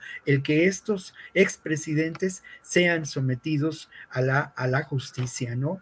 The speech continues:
Y es, eh, también de llamar la atención cómo en el caso de Peña Nieto, los delitos que le son imputados, pues tienen que ver con ello, ¿no?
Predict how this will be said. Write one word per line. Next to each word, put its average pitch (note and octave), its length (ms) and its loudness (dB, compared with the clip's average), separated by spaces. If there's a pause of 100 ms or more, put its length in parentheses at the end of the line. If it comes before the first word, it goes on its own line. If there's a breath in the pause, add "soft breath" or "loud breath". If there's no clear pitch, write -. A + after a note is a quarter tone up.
(340 loud breath)
Y F#3 380 4
es, G3+ 260 6
eh, C#3 480 0
también F#3+ 460 2
de D#3+ 100 2
llamar D#3 340 0
la F3+ 100 4
atención F#3 500 2
cómo F#3 260 0
en D#3+ 60 -4
el C#3+ 120 -2
caso E3+ 340 -2
de C#3+ 100 0
Peña F3 300 -2
Nieto, F3 400 0 (340 loud breath)
los D3+ 160 2
delitos F3+ 440 0
que D3+ 100 -2
le C#3+ 100 0
son E3 220 -4
imputados, F#3+ 520 -2
pues - 160 -16
tienen B3 240 -2
que A#3 120 -4
ver A#3 180 -2
con G#3 240 -4
ello, F3 320 -2
¿no? G#3 200 -4